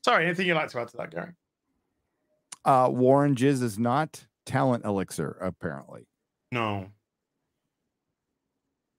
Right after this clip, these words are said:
Speaker 1: But you can have consensual sex with a man, and then when he doesn't give you the job of chief editor in charge of fucking D C,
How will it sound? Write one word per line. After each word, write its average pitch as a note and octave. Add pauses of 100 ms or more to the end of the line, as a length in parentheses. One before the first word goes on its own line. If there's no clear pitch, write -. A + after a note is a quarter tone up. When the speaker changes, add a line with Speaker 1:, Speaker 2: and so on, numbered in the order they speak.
(480)
Speaker 1:
But G3
you G3
can A#3+
have G3
consensual F#3
sex F#3
with E3
a D3
man, A#2+ (580)
and E3
then E3
when F3+
he F3+
doesn't F3+ (320)
give E3+
you F3+
the D#3+
job D#3
of C3+
chief F#3
editor E3+
in C#3
charge D#3
of C#3 (540)
fucking D#3+
D D#3
C, B2+